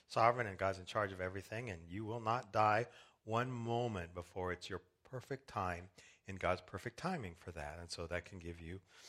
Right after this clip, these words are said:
comfort and a chance to relax. And so the big question is, and don't worry, I'm not gonna have you share this.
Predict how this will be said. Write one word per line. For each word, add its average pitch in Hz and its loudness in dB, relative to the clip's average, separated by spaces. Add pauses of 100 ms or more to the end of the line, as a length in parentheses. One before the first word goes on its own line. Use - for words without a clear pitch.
(180)
comfort 101 -4
and 95 -4
a 90 -6
chance - -10 (200)
to - -6
relax. 107 2 (460)
And 117 0
so 127 4
the 135 6
big - 6
question 131 10
is, 110 0
and 104 -2
don't 113 -2
worry, 104 4
I'm 104 -2
not 92 -2
gonna 107 -2
have 95 -4
you 123 -4
share 95 -2
this. 95 -4